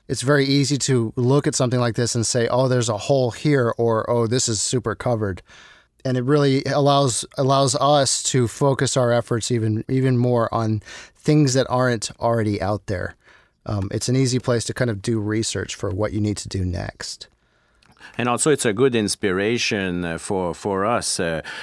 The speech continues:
Speaker 2: uh, when I buy a library, either from, uh, the recordist Frank Bry or, or Tim Preble, recently I bought a few, and, uh,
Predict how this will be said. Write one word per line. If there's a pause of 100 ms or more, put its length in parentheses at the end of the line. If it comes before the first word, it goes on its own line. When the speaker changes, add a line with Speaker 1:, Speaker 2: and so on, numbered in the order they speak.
(140)
Speaker 2:
uh,
when
I
buy
a
library,
either
from,
uh,
the
recordist
Frank
Bry
or,
or
Tim
Preble,
recently
I
bought
a
few,
and,
uh,